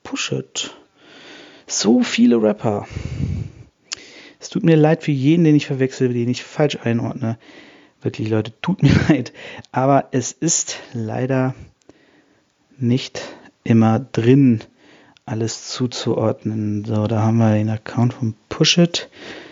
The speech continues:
Ähm, Passiv, Passiv, Passiv. Ich glaub, der war bei Push It, Push It. Push It, Push It.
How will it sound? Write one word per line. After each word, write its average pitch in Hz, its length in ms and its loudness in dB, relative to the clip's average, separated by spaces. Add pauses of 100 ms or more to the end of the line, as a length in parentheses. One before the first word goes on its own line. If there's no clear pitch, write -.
(360)
Ähm, 113 540 4 (1800)
Passiv, - 580 0
Passiv, - 520 -4
Passiv. 120 340 -4
Ich 123 140 -6
glaub, 117 240 -4
der 120 180 2
war 117 140 2
bei 117 280 -2 (720)
Push - 260 0
It, 139 220 -8
Push - 260 2
It. - 380 -2 (1500)
Push - 260 -6
It, - 220 -6
Push - 240 2
It. - 480 -2